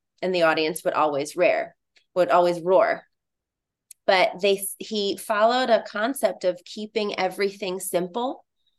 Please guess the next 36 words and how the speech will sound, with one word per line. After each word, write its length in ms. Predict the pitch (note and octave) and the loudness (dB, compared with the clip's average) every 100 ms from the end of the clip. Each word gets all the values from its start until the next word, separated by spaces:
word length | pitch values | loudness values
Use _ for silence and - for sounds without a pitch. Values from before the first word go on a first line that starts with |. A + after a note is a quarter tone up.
| _ _ _ - | _ _ _ -8
so, 440 | - A3 G3+ F#3 | 0 4 6 4
or 240 | - F#3+ | 4 2
as 240 | - F#3 - | 2 0 -2
simple 340 | G#3+ G#3+ G#3 | -4 -2 0
as 160 | F3 F3+ | 0 -2
possible. 680 | G3+ F#3+ F#3+ F3 A#2+ A2+ - _ _ _ | -6 -6 -6 -8 -6 -6 -10 _ _ _
So 260 | - F#3+ F#3 | -2 2 2
he 60 | |
says, 500 | F#3 G#3 F#3 E3+ - | 0 0 0 0 -4
a 60 | E3 | -8
quote 320 | - F#3+ F3 | -2 -2 -2
from 140 | G3+ F#3 | -4 -4
Munger, 340 | F3 E3 D#3+ | -2 0 0
"I 60 | - | -2
can't 340 | - A3 A3 - | -4 -4 -4 -4
think 220 | G#3+ G#3 | -6 -4
of 160 | F#3+ E3+ | -4 -4
an, 100 | E3+ | -6
a 60 | E3+ | -6
single 420 | E3 F#3+ F#3 G#3+ | -6 -6 -6 -4
example 800 | A3+ A3+ - A3 A3+ E3+ C#3+ E3 _ - | -4 -4 -4 -4 -4 -6 -8 -8 _ -10
in 100 | F3+ | -4
my 140 | E3 | -4
whole 400 | E3 - G#3+ G#3 | -4 0 0 2
life 400 | A3 F3+ D3 F3 | 0 0 -2 -6
where 140 | - E3+ | -8 -8
keeping 460 | - F#3+ F#3+ G3 | -8 -10 -6 -6
it 120 | G#3 - | -6 -8
simple 460 | - F#3 - D#3 | -8 -8 -4 -4
has 240 | E3 D#3+ D#3+ | -2 -6 -2
worked 300 | D#3 D3+ D#3+ | -4 -4 -10
against 480 | C#3+ C#3 C#3 - | -8 -8 -10 -12
me." 240 | - - - _ _ _ _ _ _ _ _ _ _ _ - | -12 -14 -16 _ _ _ _ _ _ _ _ _ _ _ -8
Which 200 | G#3+ - - | -8 -8 0
it 120 | C4+ | 2
makes, 320 | B3 C#4 - | 4 0 -2